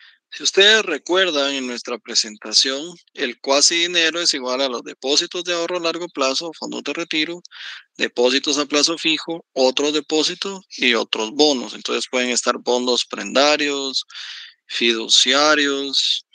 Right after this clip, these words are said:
hipotecarios e incluso otros bonos. Va. Entonces, no tenemos algunos datos, o sea, para nuestro cuasi dinero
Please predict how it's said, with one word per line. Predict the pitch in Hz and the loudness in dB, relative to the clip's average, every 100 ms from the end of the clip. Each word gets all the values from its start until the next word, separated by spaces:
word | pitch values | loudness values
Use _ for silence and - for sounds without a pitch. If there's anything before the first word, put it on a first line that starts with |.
| _ _ | _ _
hipotecarios | 127 123 113 107 - - 131 135 143 147 143 - - - _ | -6 -4 -6 -6 -10 -2 2 4 4 2 2 2 2 -2 _
e | 131 | -4
incluso | 117 107 123 131 143 127 | -4 -4 -2 0 0 -2
otros | - - 117 117 | -4 -6 -6 -2
bonos. | 127 131 113 - - - _ | 0 0 -4 -14 -14 -14 _
Va. | 110 104 - - - _ _ - - - - - - - - _ _ - _ _ _ _ - _ _ _ _ | -14 -6 -6 -6 -14 _ _ -20 -14 -10 -8 -4 -4 -6 -16 _ _ -20 _ _ _ _ -20 _ _ _ _
Entonces, | 139 123 208 226 247 240 - - _ _ - | -4 4 6 6 6 4 2 0 _ _ -4
no | 151 160 165 | 0 4 4
tenemos | 170 170 151 160 170 | 4 2 2 0 0
algunos | 143 120 123 135 135 | 0 -2 -4 -6 2
datos, | 220 - 135 113 | 0 0 -10 -4
o | |
sea, | 113 143 156 | -2 2 0
para | 156 135 123 | 0 -2 -2
nuestro | 120 117 - 117 | -4 -4 -6 -14
cuasi | - 165 170 208 | 0 4 4 2
dinero | 202 190 185 220 | -2 -4 -6 -6